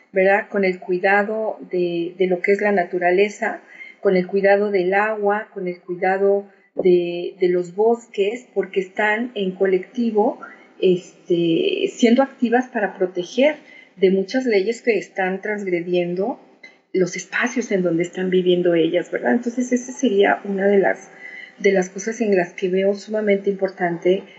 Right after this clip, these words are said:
el aporte de, de las mujeres indígenas. Y por otro lado,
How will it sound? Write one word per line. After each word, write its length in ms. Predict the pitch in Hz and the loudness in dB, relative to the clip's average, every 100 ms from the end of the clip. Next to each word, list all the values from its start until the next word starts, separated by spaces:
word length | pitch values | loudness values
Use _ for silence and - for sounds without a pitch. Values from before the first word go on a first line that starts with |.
| - - - | -20 -4 2
el 140 | 185 | 4
aporte 460 | 180 185 185 202 190 | 4 0 -2 0 2
de, 240 | 180 - - | 0 -2 -4
de 100 | 180 | 0
las 160 | 185 | 0
mujeres 420 | 190 180 190 185 196 | -2 -2 -4 -4 -4
indígenas. 520 | 190 226 233 208 190 - - - - | -2 0 0 0 -2 -10 -20 -14 -8
Y 120 | 202 | -4
por 200 | 208 208 | 2 4
otro 240 | 214 247 262 | 4 2 4
lado, 580 | 247 233 226 240 302 | 6 6 6 4 2